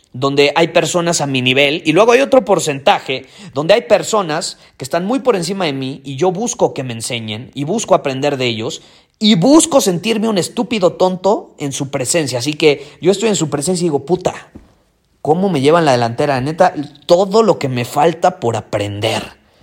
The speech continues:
Y es algo increíble. Yo me quiero sentir así. Me obligo a estar en un entorno donde me sienta así. No todo el tiempo, ¿no?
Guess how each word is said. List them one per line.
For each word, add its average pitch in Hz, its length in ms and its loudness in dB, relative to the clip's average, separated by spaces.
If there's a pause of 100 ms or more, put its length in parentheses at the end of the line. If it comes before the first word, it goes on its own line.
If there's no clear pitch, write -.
(760)
Y 131 120 -6
es 143 100 0
algo 175 200 4
increíble. 131 760 2
Yo 190 180 6
me 208 180 2
quiero 147 240 4
sentir 127 360 0
así. 135 180 0
Me 143 220 2
obligo 175 600 4
a 151 40 4
estar 165 300 2
en 170 120 -4
un 175 120 -2
entorno 156 500 0
donde 117 240 -4
me 107 140 -8
sienta 143 440 -4
así. 160 440 -4 (880)
No 160 200 4
todo 233 140 4
el 226 120 2
tiempo, 262 580 0
¿no? 156 320 -2